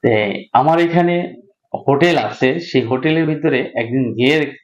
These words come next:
দেখলাম জোরে নামাজের সময় যে-, যাইতেছি,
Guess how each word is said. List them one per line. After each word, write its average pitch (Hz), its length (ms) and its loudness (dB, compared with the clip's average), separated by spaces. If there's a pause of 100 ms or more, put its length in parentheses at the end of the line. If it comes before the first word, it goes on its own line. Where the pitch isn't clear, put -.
(120)
দেখলাম 113 420 -4
জোরে 123 340 -2
নামাজের 123 460 -4
সময় 156 180 0
যে-, 123 300 -8
যাইতেছি, 120 680 -2